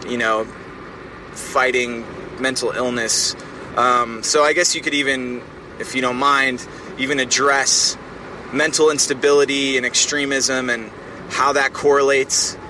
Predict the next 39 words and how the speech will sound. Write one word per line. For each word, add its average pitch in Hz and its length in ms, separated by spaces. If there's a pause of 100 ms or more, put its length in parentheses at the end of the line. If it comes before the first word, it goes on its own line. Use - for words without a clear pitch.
(160)
Again, 151 220
I 147 80
know 147 160
it's 139 160
a 127 340
big 147 140
question 139 520
here, 135 260
but 117 320 (380)
just - 380
would 147 160
really 165 440
love 151 240
to 147 100
know 139 160
your 131 200
thoughts 127 640 (480)
on 127 640 (880)
gun 151 200
ownership 156 480
in 139 60
the 139 100
United 135 360
States 135 320
of 127 60
America 139 560
and 123 140
whether 131 220
or 135 60
not 135 180
you 127 120
think 131 300
we 135 160
do 135 280
have 139 200
a 127 80
gun 135 320
problem 143 520
here, 175 340